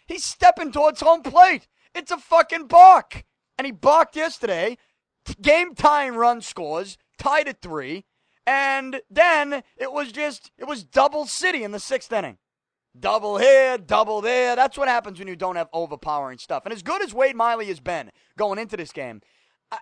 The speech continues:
I, I watch him pitch all the time, and I guess I'm sort of shocked that he's been this good because he doesn't have great stuff.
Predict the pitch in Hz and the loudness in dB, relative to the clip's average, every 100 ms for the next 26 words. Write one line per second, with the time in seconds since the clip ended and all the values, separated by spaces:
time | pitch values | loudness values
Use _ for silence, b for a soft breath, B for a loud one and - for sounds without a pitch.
0 | - - 247 254 339 - 311 269 254 233 | -16 -6 -6 0 0 0 -4 -12 -8 -6
1 | 220 208 185 180 170 - 240 220 571 - | -4 -4 -4 -10 -10 -8 -10 -10 -20 -20
2 | _ _ _ _ - 240 - 508 571 - | _ _ _ _ -14 -12 -10 -4 -4 -4
3 | - 220 180 170 - 190 165 175 127 147 | -8 -2 0 0 -6 -14 -14 -16 -10 -10
4 | 143 131 - 107 _ _ _ - 302 277 | -10 -18 -16 -18 _ _ _ -12 -12 -12
5 | 226 - 539 466 - 240 247 170 165 190 | -12 -2 -2 -2 -6 -4 -4 -6 -12 -8
6 | 220 - - - 165 - _ | -8 -10 -18 -12 -12 -14 _